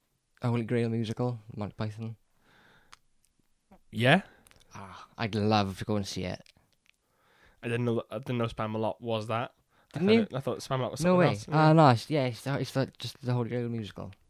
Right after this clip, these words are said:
Speaker 2: Oh.
Speaker 1: Like, Eric Idle wrote it all. It's legit,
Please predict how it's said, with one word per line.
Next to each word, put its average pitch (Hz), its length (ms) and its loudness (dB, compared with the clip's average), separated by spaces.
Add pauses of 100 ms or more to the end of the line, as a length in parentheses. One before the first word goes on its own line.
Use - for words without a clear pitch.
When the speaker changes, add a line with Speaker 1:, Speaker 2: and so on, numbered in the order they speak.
(200)
Speaker 2:
Oh. 160 100 0 (400)
Speaker 1:
Like, 117 260 -4
Eric 117 280 -2
Idle 110 260 -4
wrote 107 260 -6
it 107 100 -8
all. 110 260 -2
It's - 260 -6 (240)
legit, 104 320 -8